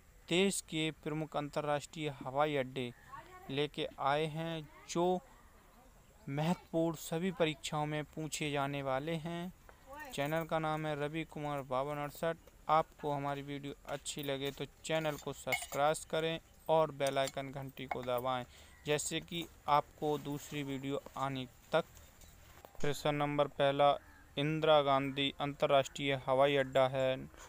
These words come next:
उत्तर होगा नई दिल्ली। प्रश्न नंबर दो, छत्रपति शिवाजी अंतर्राष्ट्रीय हवाई अड्डा है, उत्तर होगा बम्बई। प्रश्न नंबर तीन, नेताजी सुभाष चंद्र बोस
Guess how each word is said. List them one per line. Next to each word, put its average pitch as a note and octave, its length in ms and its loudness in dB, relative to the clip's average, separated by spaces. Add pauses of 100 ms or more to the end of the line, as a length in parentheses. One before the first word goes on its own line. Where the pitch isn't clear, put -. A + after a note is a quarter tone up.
(180)
उत्तर C#3+ 360 4
होगा C#3 400 4
नई C3+ 340 0
दिल्ली। B2+ 520 -4 (500)
प्रश्न D3 340 -2
नंबर C#3 420 2
दो, C#3 500 0 (960)
छत्रपति D3 760 2
शिवाजी C#3 640 4 (160)
अंतर्राष्ट्रीय C#3 880 4 (120)
हवाई C#3+ 340 8
अड्डा C3+ 340 6
है, C3 400 2
उत्तर C#3+ 360 2
होगा C3+ 440 6
बम्बई। C3+ 800 2 (400)
प्रश्न D3 300 -2
नंबर C#3 280 2
तीन, C3+ 560 -2 (640)
नेताजी D3 480 4
सुभाष C#3+ 380 4
चंद्र C#3 320 0
बोस C#3+ 480 2